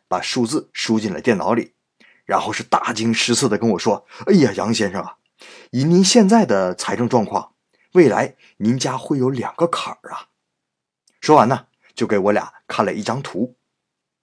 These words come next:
我俩看完这张图啊，这心里是凉了半截儿啊。估计啊，是他看出我俩脸都吓白了，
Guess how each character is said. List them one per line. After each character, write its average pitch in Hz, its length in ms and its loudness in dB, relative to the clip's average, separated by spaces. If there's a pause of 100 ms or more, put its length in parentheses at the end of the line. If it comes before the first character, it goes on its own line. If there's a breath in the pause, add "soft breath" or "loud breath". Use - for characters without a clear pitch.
(320)
我 147 140 10
俩 147 120 8
看 156 220 2
完 135 100 6
这 143 120 2
张 139 160 2
图 107 220 -4
啊， - 220 2
这 113 120 -2
心 120 200 4
里 104 80 2
是 - 140 -4
凉 95 260 -4
了 110 120 -6
半 120 240 0
截 - 180 -8
儿 104 80 0
啊。 - 120 -12 (1300 soft breath)
估 147 140 4
计 151 100 6
啊， 92 120 4 (180 soft breath)
是 - 140 -2
他 127 100 4
看 143 260 2
出 123 220 0
我 110 80 2
俩 113 140 4
脸 113 200 0
都 87 80 -6
吓 110 200 0
白 92 180 2
了， 117 200 -2